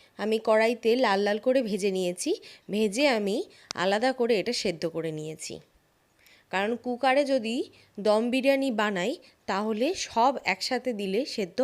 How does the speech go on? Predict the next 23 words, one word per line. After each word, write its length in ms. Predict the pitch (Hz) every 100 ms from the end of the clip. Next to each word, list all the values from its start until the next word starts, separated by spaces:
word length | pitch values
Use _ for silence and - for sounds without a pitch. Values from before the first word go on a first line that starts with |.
| 277
হয় 200 | 175 156
না, 140 | 147 - - - -
সে 140 | - 226
কারণে 300 | 226 240 330
আমি 160 | 302 269
একটু 220 | 262 294 269
অন্যরকমভাবেই 800 | 233 240 233 226 226 226 285 311
করেছি। 420 | 165 151 147 147 151 - -
এটা 220 | 180 202 226
ভালো 340 | 202 196 180
করে, 240 | 185 202 285
আহ, 680 | 453 - - - 185 185 180
লাল 220 | 180 180
লাল 180 | 185 196
করে 200 | 214 220
ভেজে 360 | 226 190 165 285 494
আমি 140 | 294 220
কুকারে 360 | 226 170 190 277
সিটি 280 | - 220 160
মেরে 200 | 156 156
নিয়েছি, 280 | 156 151 160
একটা 280 | 175 -
সিটি। 320 | 170 151 -